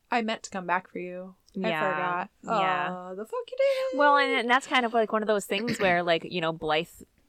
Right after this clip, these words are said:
Speaker 2: just putting her headphones in and not listening to the baby
Speaker 1: Right.
Speaker 2: crying. I mean, that's very
Speaker 1: Right.
Speaker 2: similar in its
Speaker 1: Right.
Speaker 2: own way.
Speaker 1: Right. And, well, that's the other side of it is, like, well, we don't, it's not very clear how we get that story, the, the Cecilia version of stories.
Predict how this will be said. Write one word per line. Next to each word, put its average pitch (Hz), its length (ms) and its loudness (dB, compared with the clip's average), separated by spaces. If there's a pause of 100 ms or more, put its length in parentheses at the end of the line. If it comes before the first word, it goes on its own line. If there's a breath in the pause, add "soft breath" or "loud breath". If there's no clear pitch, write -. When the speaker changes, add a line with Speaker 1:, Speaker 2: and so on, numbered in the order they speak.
(120)
Speaker 2:
just 185 200 -6
putting 180 160 2
her 175 100 -2
headphones 175 400 0
in 151 80 0
and 151 100 -4
not 143 160 0
listening 165 280 -6
to 160 80 -12
the 165 80 -6
baby 175 180 -2
Speaker 1:
Right. 180 140 0
Speaker 2:
crying. 160 340 2
I 180 80 -2
mean, 190 160 -2
that's 185 180 0
very 180 220 2
Speaker 1:
Right. 311 140 8
Speaker 2:
similar 220 320 2
in 165 100 0
its 175 160 -2
Speaker 1:
Right. 202 160 2
Speaker 2:
own 175 80 -10
way. 110 460 -2 (100)
Speaker 1:
Right. 370 220 6
And, 269 160 4
well, 247 160 6
that's 220 240 4
the 247 80 2
other 311 120 4
side 214 200 4
of 196 80 -4
it 202 100 -4
is, 202 160 -4
like, 196 320 -4 (380)
well, 233 200 -2
we 294 120 0
don't, 339 180 2
it's 226 180 -4
not 381 160 4
very 233 160 4
clear 202 300 0
how 202 180 2
we 185 140 -2
get 185 320 -2
that 185 220 2 (180)
story, 185 680 -6 (140)
the, 196 240 -10
the 202 140 -8
Cecilia 185 500 -8
version 175 320 -8
of 180 140 -14
stories. - 720 -10